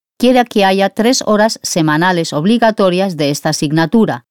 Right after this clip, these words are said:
que contará igual que otras. Es una necesidad, ya que en España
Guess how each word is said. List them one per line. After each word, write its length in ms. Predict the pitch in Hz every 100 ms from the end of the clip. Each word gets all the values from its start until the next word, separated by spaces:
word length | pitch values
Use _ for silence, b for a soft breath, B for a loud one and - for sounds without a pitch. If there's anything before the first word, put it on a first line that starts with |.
| _ _ -
que 120 | 175
contará 600 | 165 151 143 147 165 226
igual 400 | - 160 147 139
que 140 | - 151
otras. 520 | 170 - 123 131 - _ _ _ _ _
Es 180 | - 302
una 180 | 240 175
necesidad, 680 | 147 - 156 - 170 240 143 _ _ _ -
ya 220 | 165 185
que 120 | -
en 120 | 170
España 640 | 165 - - 254 254 277